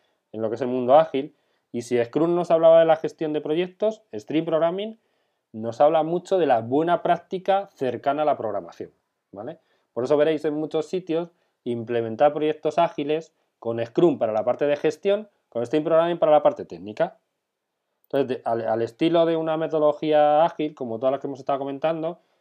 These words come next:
Stri-, Stream Programming tampoco es una metodología detallada, más bien es un compendio de buenas prácticas,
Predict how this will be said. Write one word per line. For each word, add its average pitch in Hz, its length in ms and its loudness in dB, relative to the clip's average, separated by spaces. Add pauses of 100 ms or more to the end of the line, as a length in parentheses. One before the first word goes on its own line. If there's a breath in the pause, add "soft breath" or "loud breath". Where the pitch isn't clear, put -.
(160)
Stri-, 117 460 -6
Stream 131 200 -2
Programming 147 340 6
tampoco 131 260 -2
es 123 40 -6
una 127 100 -4
metodología 117 360 -2
detallada, 123 440 0
más 113 120 -4
bien 139 140 -4
es - 80 -10
un 143 100 -6
compendio 131 460 -4
de 127 60 0
buenas 110 300 -4
prácticas, - 640 -16